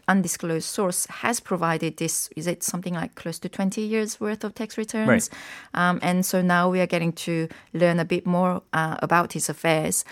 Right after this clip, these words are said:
Speaker 1: Uh, for example, the fact that he's actually paid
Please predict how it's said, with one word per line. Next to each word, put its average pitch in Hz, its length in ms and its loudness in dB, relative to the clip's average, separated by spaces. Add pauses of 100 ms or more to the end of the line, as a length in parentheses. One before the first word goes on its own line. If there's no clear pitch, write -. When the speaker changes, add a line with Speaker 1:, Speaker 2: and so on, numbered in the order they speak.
(280)
Speaker 1:
Uh, 156 240 0
for - 180 -2
example, 180 520 4
the 170 80 4
fact 165 300 0
that 156 120 0
he's 180 160 -2
actually 196 280 0
paid 185 440 -4